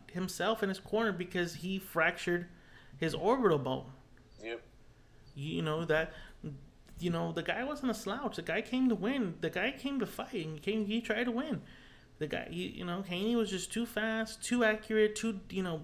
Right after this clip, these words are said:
Speaker 1: be-, you couldn't touch him. He was too good that night. Let's, let's just paint, paint it overall. He was too good that night. But you
Speaker 2: Mm.
Speaker 1: saw the difference in class with Devin Haney, and, and you saw his,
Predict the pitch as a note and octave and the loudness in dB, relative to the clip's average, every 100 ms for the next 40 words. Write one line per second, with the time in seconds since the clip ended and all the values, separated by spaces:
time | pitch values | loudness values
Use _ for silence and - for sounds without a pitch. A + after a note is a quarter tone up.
0 | - E3 C#3+ E3 F#3+ - - - - F3 | -2 -2 -2 -6 -10 -16 -20 -16 -8 -2
1 | A#3 G#3+ A3 F#3+ F#3+ G3+ F#3+ F#3 - - | 2 2 2 0 2 2 2 -2 -16 -20
2 | - - - C4 C4+ - B3+ G3 F#3+ D#3 | -20 -16 0 2 2 4 4 8 8 6
3 | C#3+ C3+ B2+ D#3+ - F3+ F3+ F3+ - - | 0 -6 -6 -8 -6 -2 -2 -2 -8 -12
4 | E3+ F3 D#3+ F3 F3 E3 E3 - D#3+ D3+ | -6 -4 -4 -2 0 0 -4 -4 -2 0
5 | D3 C#3 C3+ C#3 F3+ F3 - F#3+ F#3 E3 | 0 0 -2 -2 -4 -2 -2 4 4 4
6 | C#3+ C3 - - - - - - - - | 0 -2 -6 -14 -20 -20 -20 -16 -10 0
7 | F#3 F#3 F#3+ - - G3 G#3 G#3 G3 F3 | 0 2 -2 -2 -2 0 2 0 0 0
8 | F3 E3+ F3 E3+ D3+ - D3 C3+ - - | 0 0 0 -2 -6 -2 0 0 -2 -12
9 | - - - - - D#3 D3 D#3+ E3 E3 | -16 -20 -20 -20 -10 -6 0 2 2 0
10 | G3 A3+ A#3 A#3 - - - - - D#3+ | 4 6 6 2 -4 -18 -20 -12 -4 0
11 | D#3 - E3 E3 E3 E3+ E3 D3+ E3 E3 | -2 -2 0 0 0 -2 -2 -2 0 0
12 | D3 | -2